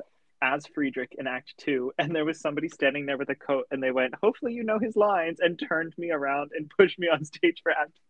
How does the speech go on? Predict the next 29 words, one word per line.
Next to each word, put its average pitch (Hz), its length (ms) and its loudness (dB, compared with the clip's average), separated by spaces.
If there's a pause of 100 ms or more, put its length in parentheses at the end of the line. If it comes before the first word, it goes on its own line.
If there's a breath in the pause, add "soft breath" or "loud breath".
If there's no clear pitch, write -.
(160)
for, 165 140 4 (180)
uh, 143 280 6 (460)
scene 151 280 -2
three, 147 320 -2 (460)
um, 143 340 -8
where 143 160 0
I 135 80 0
did 131 180 -12
Rolf. 135 220 -10 (440)
So 139 120 -8
that 151 140 4
was 127 140 -6
fun. 139 280 -4 (1300)
Um, 165 420 6
and 170 160 -14
then 170 400 -8 (120)
for 175 80 -6
Captain 185 360 -4
Von 165 220 -8
Trapp, 151 460 2 (100)
the 156 160 0
guy, 143 400 6 (100)
kinda 160 260 2
like 180 200 2
you, 147 300 2
he 160 80 -2
was 147 140 -4
playing 151 280 0
lacrosse 139 640 -2